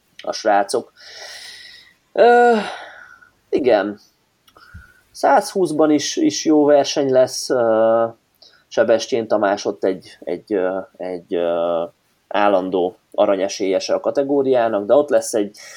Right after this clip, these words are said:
feltörekvő versenyzőnk Csepcsényi Zoli, ö, személyében, akivel én reménykedem benne, hogy éremesélyünk lesz.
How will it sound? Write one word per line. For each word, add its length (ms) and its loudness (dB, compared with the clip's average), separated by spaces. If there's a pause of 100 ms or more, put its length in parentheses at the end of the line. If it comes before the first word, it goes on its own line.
(220)
feltörekvő 640 2
versenyzőnk 640 0
Csepcsényi 520 -4
Zoli, 460 -2
ö, 240 0
személyében, 580 -2
akivel 500 0
én 220 -6
reménykedem 640 -2
benne, 220 -4
hogy 140 -6
éremesélyünk 680 -4
lesz. 320 -2